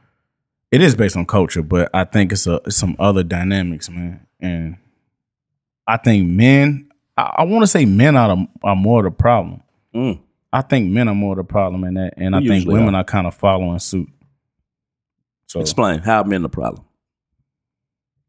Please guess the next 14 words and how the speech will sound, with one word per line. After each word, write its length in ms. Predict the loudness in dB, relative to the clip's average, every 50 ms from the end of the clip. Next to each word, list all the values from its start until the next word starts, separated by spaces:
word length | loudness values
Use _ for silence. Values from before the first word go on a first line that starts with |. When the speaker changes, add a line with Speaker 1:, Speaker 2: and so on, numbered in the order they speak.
| _ -4 0
Speaker 1:
Uh, 380 | 2 2 4 2 2 0 -4 -6 -4
we 120 | -4 -4
tend 240 | -2 0 2 2 2
to, 160 | 2 0 -4 -8 _ _ _ _ _ _ _ _ _ _ _ _ _ _ _ _
I 160 | -2 0 0
ain't 80 | 0 0
gonna 80 | -2 -4
say 160 | -4 -4 -4
we 120 | -4 -6
tend 220 | -8 -6 -6 -6 -6
to 60 | -6
lay 120 | -8 -8
around 360 | -8 -4 -2 -2 0 0 -2
more, 280 | -4 -6 -6 -6 -8 -8